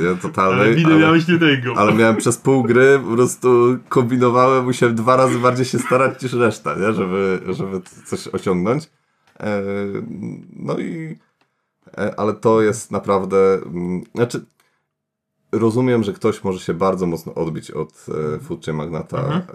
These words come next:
Speaker 1: po pierwszej grze z jakąś osobą bardziej doświadczoną i po prostu, e, na przykład jakby, jakby taka różnica wyników, e, że na przykład ktoś ma siedemset dolarów, a ktoś drugi ma pięćdziesiąt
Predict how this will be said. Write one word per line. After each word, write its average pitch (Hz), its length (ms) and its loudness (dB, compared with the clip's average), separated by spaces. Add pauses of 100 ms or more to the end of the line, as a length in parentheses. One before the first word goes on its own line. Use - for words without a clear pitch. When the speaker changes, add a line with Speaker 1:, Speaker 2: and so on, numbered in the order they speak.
(680)
Speaker 1:
po 82 120 -8
pierwszej 87 420 -4
grze 87 400 -2
z 82 60 -10
jakąś 82 340 -10
osobą 82 320 -8
bardziej 82 280 -6
doświadczoną 82 720 -8
i 82 140 -10
po - 100 -20
prostu, 87 280 -14
e, 92 340 -8
na 107 80 -4
przykład - 300 -6 (540)
jakby, 98 400 -10 (100)
jakby 101 300 -4 (460)
taka 131 240 -4
różnica 113 360 -4
wyników, 95 600 -4 (240)
e, 92 40 -4
że 95 80 -6
na 95 80 -2
przykład 90 220 -8
ktoś - 220 -12
ma 90 80 -6
siedemset 95 400 -8
dolarów, 90 440 -2
a 85 60 -8
ktoś 90 220 -8
drugi 87 240 -6
ma 82 180 -4
pięćdziesiąt 90 640 -6